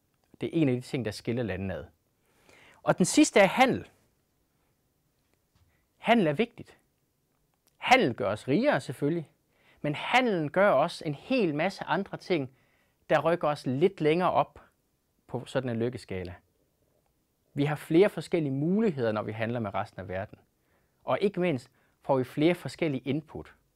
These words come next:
Husk, at noget af det, vi elsker i Danmark, noget af det, vi betragter som mest dansk, juletræet, det er faktisk en tysk import.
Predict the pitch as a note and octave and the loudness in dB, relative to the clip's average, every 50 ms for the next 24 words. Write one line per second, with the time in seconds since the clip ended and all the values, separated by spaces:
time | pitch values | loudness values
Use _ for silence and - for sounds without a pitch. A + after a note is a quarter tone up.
0 | _ _ _ _ _ _ - - A#3+ C4 - - - D#3 D#3 - D#3 D#3 D#3+ F3+ | _ _ _ _ _ _ -6 0 0 0 0 0 -2 -2 0 2 4 4 6 8
1 | G#3+ A#3 F#3 E3 D3+ - F#3+ G3 F#3+ _ _ _ - D3+ E3 _ - F3+ G#3 A3 | 8 8 6 6 4 2 2 2 0 _ _ _ -10 -10 -8 _ 0 2 2 2
2 | - - - C#3 B2 A#2 - G#2 A2 C3 B2+ A2 - - C#3 D3 E3 F3 E3+ D3 | 0 0 0 0 0 2 2 0 0 0 0 -2 -2 -2 0 0 2 2 0 -2
3 | C3+ - D3 - - E3+ F#3 - D#3+ C#3 - C#3 D3 E3+ G#3+ A#3 G#3 - - - | -2 -4 -6 -2 0 0 0 0 -2 -6 -6 -4 -2 2 2 2 2 2 -2 -2
4 | - D#3+ C#3+ G2+ - - - - _ _ _ _ _ - - C3+ D3+ F#3+ G#3+ A3+ | -2 0 0 -2 -6 -10 -18 -20 _ _ _ _ _ -12 -6 0 4 4 6 6
5 | A#3+ B3 G3+ - - - G#2+ G2 F2 E2+ - _ _ _ _ _ _ _ _ _ | 6 4 4 0 -4 -4 -4 -4 -4 -6 -10 _ _ _ _ _ _ _ _ _
6 | _ _ _ _ _ _ - D3+ D3+ C#3+ - - E3+ E3+ F3 - - - - - | _ _ _ _ _ _ -4 -4 -4 -2 2 2 2 2 2 -2 -16 -18 -12 -8
7 | D3 B2 - - - E3+ D#3 - - A#2+ G#2 F#2+ - - F#2+ F#2+ G2+ - - | -8 -8 -8 -6 -6 -6 -6 -6 -6 -8 -8 -8 -8 -8 -8 -8 -8 -12 -16